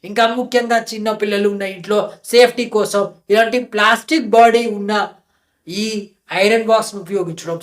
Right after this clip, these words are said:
సేఫ్. So ఫ్రెండ్స్, పదకొండు వందల వాట్ల రాకెట్ స్పీడ్ మరియు షాక్ ప్రూఫ్ సేఫ్టీ మరియు హ్యావెల్స్ బ్రాండ్ యొక్క నమ్మకం, ఇవన్నీ ఉన్న హ్యావెల్స్ ప్లాస్టిక్ ఎరా గురించి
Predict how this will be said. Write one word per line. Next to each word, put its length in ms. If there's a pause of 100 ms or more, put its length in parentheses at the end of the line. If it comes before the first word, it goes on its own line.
సేఫ్. 320 (380)
So 60 (140)
ఫ్రెండ్స్, 300 (100)
పదకొండు 500 (100)
వందల 360
వాట్ల 340 (680)
రాకెట్ 440
స్పీడ్ 320
మరియు 220 (460)
షాక్ 520
ప్రూఫ్ 380 (340)
సేఫ్టీ 400 (120)
మరియు 200 (160)
హ్యావెల్స్ 440
బ్రాండ్ 300
యొక్క 280
నమ్మకం, 400 (380)
ఇవన్నీ 360 (120)
ఉన్న 120 (120)
హ్యావెల్స్ 380
ప్లాస్టిక్ 500
ఎరా 140 (100)
గురించి 280